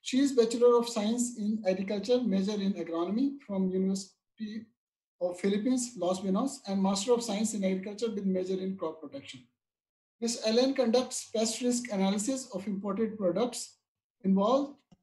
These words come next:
in the S P S related activities of N P Q S D and design and facilitates capacity building activities of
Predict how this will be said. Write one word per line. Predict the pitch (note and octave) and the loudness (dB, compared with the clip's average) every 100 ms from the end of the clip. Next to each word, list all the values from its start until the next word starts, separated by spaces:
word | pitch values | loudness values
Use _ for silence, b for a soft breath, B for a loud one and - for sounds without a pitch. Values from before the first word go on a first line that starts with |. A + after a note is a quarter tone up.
| _ _ | _ _
in | A3 | -4
the | G3 - | -4 -2
S | G3 | -4
P | F#3+ B3+ | -2 -2
S | A#3 | 0
related | A3 G#3+ A3 | 0 0 0
activities | F#3 F3 G#3+ G#3 G#3+ | 0 0 -4 -2 -2
of | G3+ G3 - _ - | -2 -4 -10 _ -2
N | F#3+ | 0
P | G#3 A#3 | 0 -2
Q | G#3+ F#3 | -2 0
S | F3 | -2
D | - A#3+ C#4+ - _ _ - | -2 -2 -4 -8 _ _ -4
and | G#3 | 0
design | G#3 G3 A3+ C#4 - | 2 4 4 4 2
and | G3+ G3 | -2 -4
facilitates | F#3+ F#3+ A3+ A3 F#3+ F#3+ - - _ - | -2 0 0 2 2 2 -2 -12 _ -10
capacity | G3 A3+ A3 C4+ | -4 -2 0 0
building | A3 G3+ G3+ | -2 0 0
activities | G3+ F3+ G3+ F#3+ G3 G3 - - | 0 -2 -2 -4 -4 -6 -8 -8
of | F3 A#3+ | -4 -4